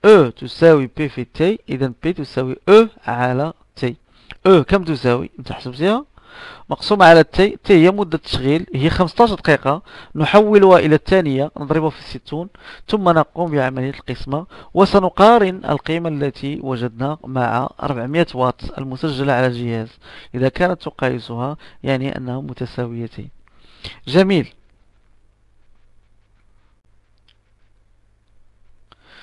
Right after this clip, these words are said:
الآن نمر إلى شيء آخر مهم، وهو الطاقة المستهلكة من طرف جهاز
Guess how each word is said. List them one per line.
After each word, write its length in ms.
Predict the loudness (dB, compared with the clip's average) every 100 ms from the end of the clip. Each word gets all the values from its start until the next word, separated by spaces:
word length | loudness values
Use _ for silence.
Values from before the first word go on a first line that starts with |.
| -18 2
الآن 460 | 4 6 6 4 4
نمر 280 | 0 0 -2
إلى 200 | -2 -2
شيء 260 | -2 -4 0
آخر 320 | -2 -2 -6
مهم، 380 | -6 -8 -10 -12 _ _ _ _ -6
وهو 420 | -4 -2 -2 -2 -4
الطاقة 400 | -2 -4 -2 -6
المستهلكة 580 | -8 -8 -4 -4 -6
من 100 | -10
طرف 240 | -6 -6 -6
جهاز 600 | -8 -4 -2 -2 -4